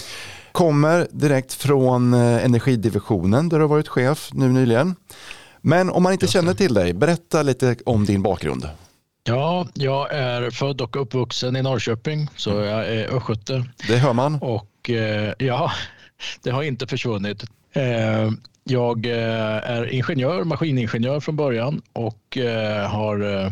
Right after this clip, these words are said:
Speaker 2: började i, i verkstadsindustrin och jobba, eh, på, eh, Whirlpool och tillverkar spisar och kylskåp och tvättmaskiner och torktumlare och sånt där.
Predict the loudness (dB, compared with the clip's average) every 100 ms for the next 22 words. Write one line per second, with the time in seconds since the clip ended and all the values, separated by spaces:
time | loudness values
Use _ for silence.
0 | -6 -2 -2 0 -2 -4 -2 -4 -4 -6
1 | -4 -2 -2 -4 -4 -4 -2 -4 -4 -4
2 | -2 0 0 0 0 0 -2 -4 -8 _
3 | _ -20 -12 -6 -4 -4 -4 -4 -4 -4
4 | -6 -2 -2 0 0 0 -2 0 -2 0
5 | -2 -2 -6 -4 -4 -4 -12 _ -20 -18
6 | -18 -10 -6 -2 0 0 -2 -4 -2 -4
7 | -2 -2 -2 -2 -2 0 -2 -2 -4 -4
8 | -2 -2 -4 _ -4 -2 0 0 -2 -4
9 | -4 -2 0 0 0 -2 -4 -2 0 0
10 | -2 -4 -6 -6